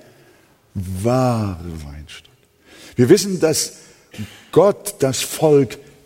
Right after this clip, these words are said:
Israel im Alten Testament seinen Weinstock nannte. Wir haben jetzt nicht die Zeit,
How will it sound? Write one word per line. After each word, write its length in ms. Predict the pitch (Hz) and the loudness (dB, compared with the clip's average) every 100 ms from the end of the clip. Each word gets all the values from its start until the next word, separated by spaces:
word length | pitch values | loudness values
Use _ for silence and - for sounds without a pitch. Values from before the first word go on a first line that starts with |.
| _ | _
Israel 920 | 190 247 214 - 135 147 131 120 107 | 4 6 6 2 0 -2 0 0 0
im 120 | 98 | -2
Alten 380 | 104 143 156 147 | -2 -2 -2 -6
Testament 800 | - 123 - 127 131 165 139 104 - _ - | -8 -8 -6 -4 -2 0 -2 -4 -12 _ -8
seinen 720 | 98 120 139 135 120 101 92 - - | -2 2 4 4 4 0 -2 -12 -12
Weinstock 1400 | 98 101 127 135 117 104 - - - - 95 - - - _ _ _ | -6 -2 4 4 4 0 -4 -8 -6 -6 -6 -8 -20 -20 _ _ _
nannte. 600 | 98 98 92 78 - - - _ _ _ _ _ _ _ _ _ _ _ - | -6 -4 -6 -10 -16 -20 -20 _ _ _ _ _ _ _ _ _ _ _ -8
Wir 120 | 98 | -4
haben 140 | 113 | -2
jetzt 160 | 120 - | -2 -2
nicht 140 | - | -4
die 100 | 110 | -4
Zeit, 500 | - - 170 151 - | -4 -2 0 0 -2